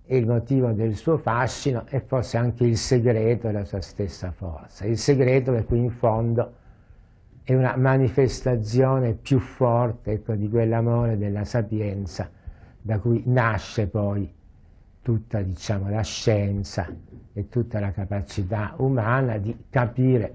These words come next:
parzialmente il mondo senza dimenticare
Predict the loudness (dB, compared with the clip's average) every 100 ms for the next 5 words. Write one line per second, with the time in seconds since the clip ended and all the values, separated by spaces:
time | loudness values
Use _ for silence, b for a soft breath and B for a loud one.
0 | -4 -2 -2 -4 0 2 2 2 2 2
1 | 0 0 0 2 2 2 2 0 -2 0
2 | 2 2 0 -2 0 2 2 2 0 0
3 | 0 2 2 2 0 -4